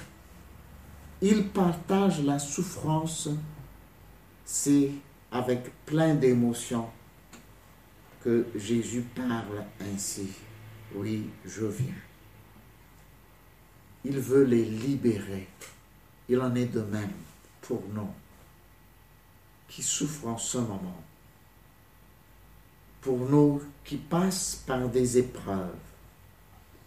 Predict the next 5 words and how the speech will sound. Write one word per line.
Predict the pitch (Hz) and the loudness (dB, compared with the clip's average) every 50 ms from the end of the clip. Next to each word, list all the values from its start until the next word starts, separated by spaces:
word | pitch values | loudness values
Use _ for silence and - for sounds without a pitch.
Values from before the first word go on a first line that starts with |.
| - - - - - - - - - - - - - - - - - - | -20 -20 -20 -20 -20 -20 -20 -20 -20 -20 -20 -20 -20 -20 -20 -20 -20 -12
Presque | - - - 202 214 208 202 - - - - - - - - 139 135 135 131 135 135 135 - - - - - - - - - - - - - - - - - - - - - - - - - - | -6 2 4 4 4 4 2 0 0 0 0 -2 -2 0 4 4 6 6 4 2 -4 -10 -14 -20 -20 -20 -20 -20 -20 -20 -20 -20 -20 -20 -20 -20 -20 -20 -20 -20 -20 -20 -20 -20 -20 -20 -12 0
parmi | - 151 151 143 143 139 139 131 120 | 2 2 4 4 2 0 0 0 0
nous | 117 120 123 127 127 127 - - - - - - - - - - - - - - - - - - - - - - - - - - - - - - - - - - - - - - - - - - - - - - | 0 0 0 0 -2 -6 -8 -14 -18 -20 -20 -20 -20 -20 -20 -20 -20 -20 -20 -20 -20 -20 -20 -20 -20 -20 -20 -20 -20 -20 -20 -20 -20 -20 -20 -20 -20 -20 -20 -20 -20 -20 -20 -20 -20 -20 -20 -20 -20 -20 -12 -6
avons | 120 123 127 131 127 123 | -4 -4 -2 -2 -4 -4
perdu | - - 143 131 123 113 - 120 120 123 123 127 | -2 0 0 0 0 0 -2 0 0 2 2 2